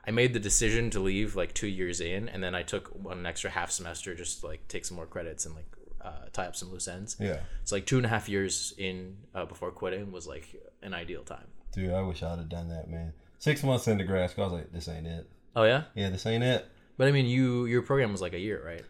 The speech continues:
Speaker 1: Or
Speaker 2: Uh,
Speaker 1: a
Speaker 2: it was
Speaker 1: year and a
Speaker 2: two,
Speaker 1: half?
Speaker 2: it was two and a half years.
Speaker 1: Oh, okay.
Speaker 2: Yeah. I was like, "This ain't it." And
Speaker 1: Yeah.
Speaker 2: then, and then I stuck it out.
Speaker 1: But do you, you, you're like, do you feel proud, though, that you
Speaker 2: Uh,
Speaker 1: accomplished this?
Speaker 2: Honestly, when I turned in my thesis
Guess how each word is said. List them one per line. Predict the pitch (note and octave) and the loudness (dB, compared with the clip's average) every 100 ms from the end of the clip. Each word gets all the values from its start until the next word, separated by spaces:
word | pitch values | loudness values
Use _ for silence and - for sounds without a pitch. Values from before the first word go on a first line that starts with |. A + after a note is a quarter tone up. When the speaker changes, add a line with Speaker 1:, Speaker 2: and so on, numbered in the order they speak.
| - | 4
Speaker 1:
Or | A2+ | 8
Speaker 2:
Uh, | B2+ C3 | 10 8
Speaker 1:
a | |
Speaker 2:
it | |
was | A#2+ | 6
Speaker 1:
year | G#2+ | 2
and | G#2+ | 2
a | |
Speaker 2:
two, | B2+ | 2
Speaker 1:
half? | A2+ | 2
Speaker 2:
it | |
was | A#2 | 0
two | - | 2
and | G#2+ | 2
a | F2+ | 2
half | E2+ - | 0 -4
years. | F2 F2 F2 | -6 -4 0
Speaker 1:
Oh, | A#2+ A#2 F#2+ E2+ | 2 4 2 -2
okay. | - F#2 | -4 -2
Speaker 2:
Yeah. | F#2 E2+ | 0 0
I | D#2+ - - - | -4 -14 -18 -6
was | G2+ | -2
like, | F#2+ | 0
"This | C3 E3+ | 4 6
ain't | D#3 | 8
it." | D#3+ D3 - - - - - - - - - | 8 6 2 -14 -20 -20 -20 -20 -20 -20 -2
And | A#2+ | 4
Speaker 1:
Yeah. | A2 | 4
Speaker 2:
then, | G#2+ - | 2 0
and | G#2 A2 | 2 2
then | |
I | A2+ | 2
stuck | - A#2 G#2+ | 2 2 4
it | A2 | 4
out. | G#2 - - | 4 2 0
Speaker 1:
But | C3 | 2
do | C3+ | 6
you, | C3 C3 C3+ | 6 4 2
you, | C#3+ C3 | -2 -6
you're | B2 A#2+ | 2 2
like, | G#2+ A2 | 2 -2
do | |
you | A2 | 0
feel | A#2 | 0
proud, | F#2+ G2+ A#2+ D#3 D#3+ | 4 4 4 2 0
though, | F3 E3+ | 0 0
that | - | 8
you | |
Speaker 2:
Uh, | G#3 D4 D#4 D#4 D4+ | 10 10 10 10 8
Speaker 1:
accomplished | G#3 C#3 F3 F3 | 6 0 -8 -8
this? | F3+ - - - - - | -10 -14 -18 -20 -14 6
Speaker 2:
Honestly, | F3 A3+ A#3+ A#3 A3 A3+ F#3 | 12 12 12 10 6 4 2
when | - C3+ | 2 6
I | D3+ D3+ | 8 6
turned | - D#3+ D#3+ | 6 6 6
in | D#3 | 6
my | C3+ A#2+ | 6 2
thesis | A2+ A2+ - F#2+ F#2 - | 2 0 0 -4 -6 -10